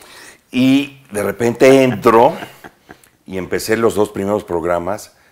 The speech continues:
este, con mi, el productor Lalo Suárez, ¿no? Y así medio, "Ay, cabrón, ¿qué hago, qué hago, qué?". Y de repente digo, "No, yo me tengo que soltar. Me tengo que soltar porque si no, no me puedo quedar atrás".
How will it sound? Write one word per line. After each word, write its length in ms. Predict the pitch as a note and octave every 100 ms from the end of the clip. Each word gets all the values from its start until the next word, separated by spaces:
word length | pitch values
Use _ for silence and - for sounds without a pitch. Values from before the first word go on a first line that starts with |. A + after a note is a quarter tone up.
| _
este, 640 | C#2+ C#2+ C2+ - D2+ C#2+
con 400 | - D2+ D2 C#2+
mi, 80 | D2
el 260 | C#2+ D2+ D2
productor 360 | D#2 C#2+ D2
Lalo 180 | D2 D2
Suárez, 360 | C2+ B1 A#1+ -
¿no? 180 | D#2+ - _ _ _ _ _ _
Y 120 | C#2+
así 220 | C#2+ E2+
medio, 380 | E2+ D2+ C#2+ C2+ - -
"Ay, 140 | -
cabrón, 380 | - - C#2+ D#2
¿qué 140 | D#2 E2+
hago, 280 | F#2 F2
qué 80 | D2+
hago, 200 | F2+ F2+
qué?". 180 | F2 G#2+ - _ _ _ _ _ _ _ _ _ -
Y 80 | D2
de 100 | C#2+
repente 440 | C#2 E2+ E2+ E2
digo, 240 | D2+ C#2+
"No, 140 | C#2+ D2+
yo 140 | D2
me 100 | E2+
tengo 160 | D#2+ D2+
que 100 | C#2
soltar. 420 | - - - - - _ _ _ -
Me 120 | E2
tengo 240 | E2+ F#2
que 100 | E2+
soltar 300 | C#2 C#2 E2+
porque 180 | F2 D#2+
si 60 | D2
no, 140 | D2+
no 120 | D#2+
me 100 | D#2
puedo 180 | D2 C#2+
quedar 200 | C2 A#1+
atrás". 340 | - - -